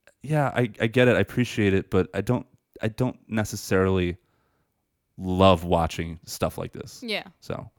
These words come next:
Speaker 1: that's my opinion.
Speaker 2: Wow. I don't think I could have said it better. I agree that I think these movies were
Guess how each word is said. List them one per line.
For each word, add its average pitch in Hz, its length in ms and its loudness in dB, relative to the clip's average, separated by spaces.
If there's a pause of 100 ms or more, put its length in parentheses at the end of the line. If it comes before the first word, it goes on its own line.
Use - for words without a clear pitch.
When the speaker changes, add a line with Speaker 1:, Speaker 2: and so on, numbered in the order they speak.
(1040)
Speaker 1:
that's 196 200 6
my 143 400 8
opinion. 139 560 0
Speaker 2:
Wow. 208 440 -6 (1080)
I 214 140 -2
don't 247 160 -4
think 277 120 -2
I 262 80 2
could 269 140 -10
have 240 80 -12
said 226 220 -4
it 233 120 -2 (140)
better. 226 520 2
I 226 140 4
agree 240 260 0
that 277 200 -6
I 254 120 -6
think 302 140 -10
these 262 120 -8
movies 254 340 -6
were 214 420 -4